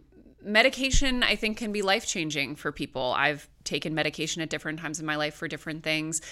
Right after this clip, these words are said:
um, and there shouldn't be a stigma attached with it. However, I do think sometimes we fail to pull out the lens a little bit wider and say, like,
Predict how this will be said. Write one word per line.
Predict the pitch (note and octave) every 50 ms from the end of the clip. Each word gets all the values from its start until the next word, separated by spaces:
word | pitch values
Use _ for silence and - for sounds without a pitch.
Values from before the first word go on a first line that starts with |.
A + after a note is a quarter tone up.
| - - - - -
um, | E3+ E3+ D#3+ D#3+ D#3 D3+ D3+ D3 D3 C#3+ C#3+ C#3 - - -
and | - E3+ E3 D#3+ D#3 D#3 D#3 D#3 C#3+ - - - D#3 D#3 -
there | F#3 F3 E3+
shouldn't | - - A3+ F#3+ G3+ F#3+
be | E3+ E3
a | D#3+ D#3+
stigma | - - F3 D#3 E3+ D#3 D3+
attached | D3+ - - G#3+ A#3 C4 - -
with | G3 F3+ E3
it. | D3+ D3+
However, | - - E3+ E3 E3 E3 E3+ E3
I | D#3+ D#3+
do | D#3+ F#3 G3+
think | G#3 - A#3 G#3+
sometimes | - - G3+ F3+ E3+ F3 F3+ E3+ D#3+ D#3 D3+ -
we | D#3 D#3
fail | D3+ - - - D#3 D#3 D#3 D#3 D#3 D#3 D3+
to | - - - - D#3+ D#3 D3 D3 D3 D3 D3 - - - - - - - - - _ -
pull | - - A3 G3+
out | F3+ E3+ E3+ - -
the | - D#3+
lens | D#3+ D#3+ E3 F#3 G3 E3
a | F#3
little | E3+ E3 D#3+ D#3
bit | E3 D#3 -
wider | D3+ D#3+ D#3 D#3 D#3+ D#3
and | D#3 D#3 D#3+
say, | - - F#3
like, | F#3 F#3+ G3 -